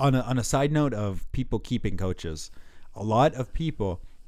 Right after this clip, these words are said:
are upset at the Texans for keeping their coach.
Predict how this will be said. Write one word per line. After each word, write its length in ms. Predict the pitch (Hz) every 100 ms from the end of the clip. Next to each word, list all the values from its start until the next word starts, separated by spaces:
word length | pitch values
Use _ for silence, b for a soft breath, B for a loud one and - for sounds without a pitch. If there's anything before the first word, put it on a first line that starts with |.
| - - - - - - - -
are 180 | 127 110 -
upset 580 | - - - 143 123
at 160 | 123 123
the 80 | 110
Texans 640 | - 143 - - 87 87
for 160 | - 104
keeping 520 | - 120 110 98 92
their 200 | 110 110
coach. 500 | 95 62 - -